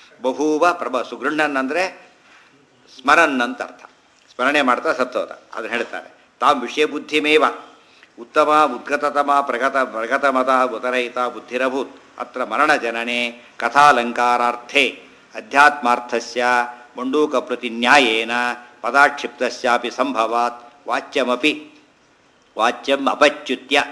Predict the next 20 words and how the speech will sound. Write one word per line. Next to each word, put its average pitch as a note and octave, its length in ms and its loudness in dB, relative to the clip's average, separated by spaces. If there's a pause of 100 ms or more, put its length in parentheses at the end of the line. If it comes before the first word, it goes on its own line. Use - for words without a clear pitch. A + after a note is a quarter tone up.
(340)
ಇತಿ D3 160 -6
ವಚನಾತ್. A2 1120 0
ರಾಜಸಿಂಹಸ್ಯ B2+ 800 -2
ವೇ-, A2+ 140 -4
ಎಲ್ಲಿ C#3 260 -2
ಹುಟ್ಟಿದ C#3+ 220 -2
ಅಂತ A#2+ 180 0
ಕೇಳಿದ್ರೆ, G#2+ 720 -8 (200)
ಅನಂತರಂ B2+ 600 -2
ವಿದರ್ಭಸ್ಯ A#2+ 720 -4 (120)
ರಾಜಸಿಂಹಸ್ಯ B2+ 840 -4
ವೇಶ್ಮನಿ. A#2 960 -8 (380)
ವಿದರ್ಭ C3+ 340 -2
ರಾಜದ A#2+ 360 0
ರಾಜ, A2+ 320 2
ವಿದ-, A#2 340 -4
ರಾಜಸಿಂಹ B2+ 520 0
ಅಂದ್ರೆ B2+ 200 -4
ದೊಡ್ಡ B2 180 -2
ರಾಜ, A#2+ 240 4